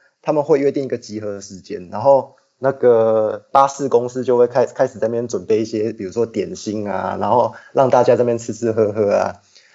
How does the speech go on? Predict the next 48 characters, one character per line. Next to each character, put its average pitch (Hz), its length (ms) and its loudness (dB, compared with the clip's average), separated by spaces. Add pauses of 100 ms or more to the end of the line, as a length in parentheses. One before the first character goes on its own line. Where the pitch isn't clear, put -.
(100)
然 123 100 2
后 143 140 6
吃 139 160 -4
吃 143 100 4
喝， 139 220 8
然 120 100 2
后 135 240 6
彼 120 160 -4
此 98 260 -10
交 120 240 2
谈 95 280 -4
一 - 20 -18
下 98 300 -4
啊， 90 280 -8
然 95 120 -10
后 104 500 2 (100)
上 117 320 0
车， 107 360 -4 (260)
再 123 400 2 (460)
开 127 180 2
车 123 160 2
回 110 140 0
湾 101 240 -2
区。 92 320 -14 (240)
那 220 100 8 (140)
这 240 80 2
个 202 80 6
好 131 180 0
处 165 220 -4
是， 156 320 -6 (340)
有 156 180 2
的 180 120 6
人 180 100 0
是 214 100 -8
自 208 140 -12
己 113 160 -12
开 120 200 0
车 113 220 -6
嘛， 104 140 -10
但 180 140 2
是 180 220 -8 (520)
其 180 140 -4
实 - 120 -2
滑 147 240 4
雪 131 200 -4
是 143 120 -6
一 139 60 -4
个， 107 640 -4